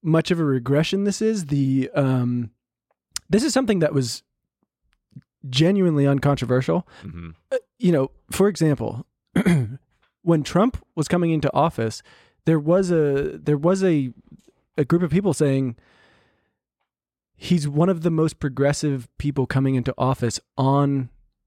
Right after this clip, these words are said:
Speaker 1: on gay issues."
Speaker 2: Yeah.
Speaker 1: He, l-, f-, he would be the first president coming into office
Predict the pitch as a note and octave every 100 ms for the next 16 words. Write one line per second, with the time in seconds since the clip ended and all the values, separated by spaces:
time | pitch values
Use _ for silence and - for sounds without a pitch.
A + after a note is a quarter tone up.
0 | _ _ _ _ _ _ _ - D3 C#3
1 | C3+ C#3 C#3 E3 - G2 - F#2+ E2 -
2 | - F3+ B3 F#3+ - - - - _ _
3 | _ - F#3 G3 E3 E3 F#3+ D3+ - D#3
4 | C#3+ - - _ _ _ _ _ _ -
5 | F3 D#3 C#3 - - D#3 D3 C#3 - G3+
6 | A3 F#3+ D3 C#3+ C3 B2